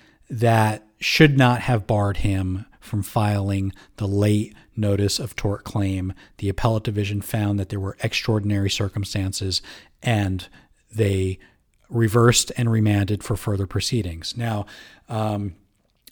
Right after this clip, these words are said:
it's a, an interesting result, uh, just in the line of cases regarding late notice of claim. And I think, uh,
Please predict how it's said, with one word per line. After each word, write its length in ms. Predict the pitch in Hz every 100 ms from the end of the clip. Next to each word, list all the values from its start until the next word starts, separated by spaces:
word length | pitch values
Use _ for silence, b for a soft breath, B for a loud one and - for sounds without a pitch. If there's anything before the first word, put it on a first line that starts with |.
| -
it's 300 | 139 131 - -
a, 520 | 139 127 127 135 139 -
an 120 | 135
interesting 520 | 170 - 185 180 156
result, 560 | 143 131 139 143 151 - B B B -
uh, 180 | 113
just 300 | 110 139 -
in 100 | 131
the 80 | 117
line 340 | 110 113 113 110
of 140 | 101
cases 640 | - 110 113 - 110 98 -
regarding 640 | - 110 113 107 107 104 104 -
late 360 | 107 110 120 120
notice 380 | 107 104 101
of 160 | 107 -
claim. 500 | - 123 123 147 180 - B B B B
And 560 | - 110 107 107 104 117 -
I 80 |
think, 440 | 104 127 123 - - -
uh, 160 | 123